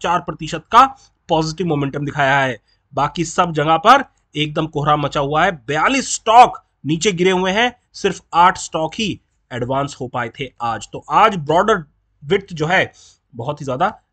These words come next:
नेगेटिव देखी जाएगी। आईटी फिर से गिरना शुरू हो गया है। पहला इंडिकेशन यहां पर आईटी ने ही दिया था जब पिछला करेक्शन आया था कि एफ़आईआई यहां से माल निकाल रहे हैं। आज अगर आईटी के स्टॉक देखे जाएं तो देखिए दोस्तों,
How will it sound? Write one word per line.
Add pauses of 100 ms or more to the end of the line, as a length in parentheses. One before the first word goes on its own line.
नेगेटिव
देखी
जाएगी। (560)
आईटी (300)
फिर
से
गिरना
शुरू
हो
गया
है। (380)
पहला
इंडिकेशन
यहां
पर
आईटी
ने
ही
दिया
था (480)
जब
पिछला
करेक्शन
आया
था (340)
कि (120)
एफ़आईआई (240)
यहां
से
माल
निकाल
रहे
हैं। (320)
आज
अगर (100)
आईटी
के
स्टॉक
देखे
जाएं
तो
देखिए
दोस्तों,